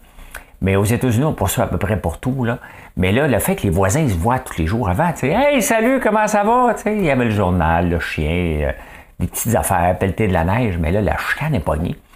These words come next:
La chicane est pognée parce que là, ils sont plus capables de voir leurs voisins, mais ils le voient tous les jours parce qu'ils travaillent de la maison. Hein ?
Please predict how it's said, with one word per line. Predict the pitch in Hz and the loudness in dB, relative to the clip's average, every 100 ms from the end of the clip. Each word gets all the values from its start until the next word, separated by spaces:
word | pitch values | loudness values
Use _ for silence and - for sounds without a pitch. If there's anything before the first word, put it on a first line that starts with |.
| - - - - | -20 -20 -20 -4
La | 95 92 | 0 0
chicane | - - 175 | 0 0 0
est | 131 | 0
pognée | - 85 101 120 | 0 0 2 0
parce | - 87 | -2 -4
que | 80 | -2
là, | 85 | 0
ils | 110 | 0
sont | - | -2
plus | 78 - | -6 -2
capables | 156 131 120 | -2 0 0
de | 95 | 2
voir | 90 92 | 2 2
leurs | 85 | 2
voisins, | 82 82 117 156 | 2 0 0 0
mais | 120 | 0
ils | |
le | 90 | 0
voient | 123 | -2
tous | - 113 | -2 -2
les | 113 | 0
jours | 175 | -2
parce | 175 - | -4 -6
qu'ils | - | -6
travaillent | 113 127 156 | -2 0 2
de | |
la | 131 | 2
maison. | 123 113 156 - - - - - - - - - _ _ _ _ _ _ - | 0 0 -4 -8 -20 -20 -18 -16 -16 -18 -20 -20 _ _ _ _ _ _ -6
Hein ? | - | -6